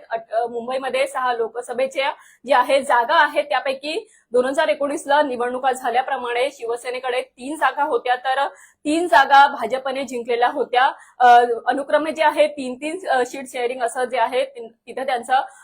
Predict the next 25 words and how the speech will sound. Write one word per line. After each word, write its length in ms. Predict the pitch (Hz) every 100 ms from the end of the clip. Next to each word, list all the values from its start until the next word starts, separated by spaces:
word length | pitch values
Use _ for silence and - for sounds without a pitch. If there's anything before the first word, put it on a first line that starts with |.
| -
अ, 100 | 247
उमेदवार 460 | 240 247 302 302
जिंकून 360 | 247 269 254 269
आलेला 240 | 254 247
होता. 240 | 262 247 269
त्यापैकी 500 | 269 247 - - 302
सध्या, 560 | 285 233 247 277 320 285
अ, 180 | 240
पूनम 380 | 240 - 254 277
महाजन 420 | 285 254 247 269
यांचा 360 | 254 233 233 262
जो 120 | 269
मतदारसंघ 640 | 262 226 226 269 - 254
आहे 220 | 254 240 247
त्याबद्दल 480 | - 233 226 254
निर्णय 320 | 254 240 226 226
झालेला 440 | - 214 247 294
नाहीये. 340 | 277 254 311 302 - - _ -
तर 100 | 294
दुसरीकडे 480 | 277 277 330 339 339
आपण 240 | 302 311
पाहिलं 320 | 302 262 285 302
तर 120 | 302
मुंबई 320 | 294 247 247
उत्तरमधून, 600 | 277 - 269 262 247 285